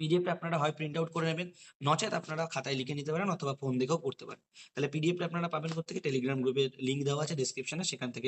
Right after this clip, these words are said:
আপনারা পেয়ে যাবেন। এবার বলি এই কোশ-, কোশ্চেনগুলো আপনারা প্রত্যেকটা থরলি মুখস্থ করে নেবেন। যেগুলো এসএকিউ বা ওয়ান লাইনার আছে, এগুলো ওয়ান লাইনার কোশ্চেন মানে এসএকিউ টাইপের।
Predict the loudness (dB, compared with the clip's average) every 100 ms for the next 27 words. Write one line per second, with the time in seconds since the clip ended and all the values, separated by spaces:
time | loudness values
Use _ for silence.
0 | 0 -2 -2 2 2 0 -6 -16 -18 -18
1 | -2 4 4 4 4 4 4 2 -2 0
2 | 2 2 0 0 0 -2 -4 -4 -6 -4
3 | -4 -2 0 0 0 0 -2 2 2 2
4 | 0 -6 _ -20 -10 0 4 4 4 0
5 | 0 2 2 2 0 0 -2 -2 0 2
6 | 2 0 0 0 -2 -2 -4 -4 -4 -6
7 | -6 -2 0 -2